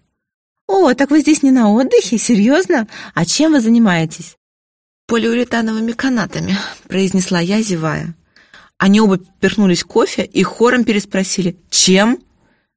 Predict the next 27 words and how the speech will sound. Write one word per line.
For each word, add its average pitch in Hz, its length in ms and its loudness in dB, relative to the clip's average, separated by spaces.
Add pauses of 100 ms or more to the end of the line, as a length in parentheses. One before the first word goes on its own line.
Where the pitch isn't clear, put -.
(280)
"Канатами 269 520 0
из 202 100 -2
полиуретана. 220 800 0 (440)
Мы 294 120 2
производим 262 540 2
канаты 294 520 -2 (220)
из - 140 -6
синтетических 240 680 0
материалов 269 600 0
и 202 140 2
экспортируем 208 760 0
их", 185 180 -6
пояснила 190 420 0
я, 233 180 2
не 349 140 0
обращая 208 420 0
внимания 208 400 2
на 214 100 2
Наташу, 202 540 -2 (220)
всем 262 320 0
своим 196 340 2
видом 254 440 0
умоляющую 208 720 2
не 226 100 4
грузить 190 400 -2
наших 196 300 -2
спутников. - 600 -10